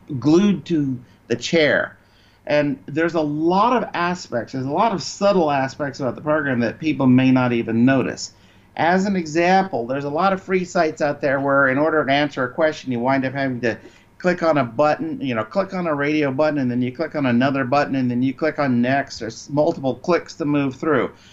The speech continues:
I have one click to answer the question, and that brings up the next question. So that's p-,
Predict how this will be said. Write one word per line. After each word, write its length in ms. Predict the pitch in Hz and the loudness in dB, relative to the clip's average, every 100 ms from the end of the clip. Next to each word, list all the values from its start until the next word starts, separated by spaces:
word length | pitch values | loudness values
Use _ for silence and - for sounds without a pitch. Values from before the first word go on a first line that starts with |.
| - - | -20 -4
I 60 | 190 | -2
have 180 | 180 131 | -2 0
one 400 | 151 190 233 233 | 2 4 2 0
click 340 | - 190 190 | -2 -2 -4
to 140 | - 151 | -6 -2
answer 300 | 160 165 170 | -2 -4 -8
the 80 | |
question, 680 | 170 156 139 131 139 127 131 - _ _ _ _ _ - - | -4 0 0 0 0 0 0 -4 _ _ _ _ _ -10 -2
and 540 | 131 135 131 127 139 - _ _ - 135 123 | 0 0 0 -2 -6 -16 _ _ -20 -12 0
that 340 | 151 151 - | 2 0 -2
brings 320 | 139 147 147 | -2 0 0
up 160 | 143 135 | -2 -2
the 100 | 127 | -2
next 300 | 135 127 - | -2 -4 -8
question. 640 | - 147 127 - 76 58 - _ _ - | -4 -2 -2 -8 -14 -16 -20 _ _ -4
So 300 | 156 147 147 | 2 2 2
that's 340 | 160 170 196 | -2 -4 -4
p-, 80 | - | -6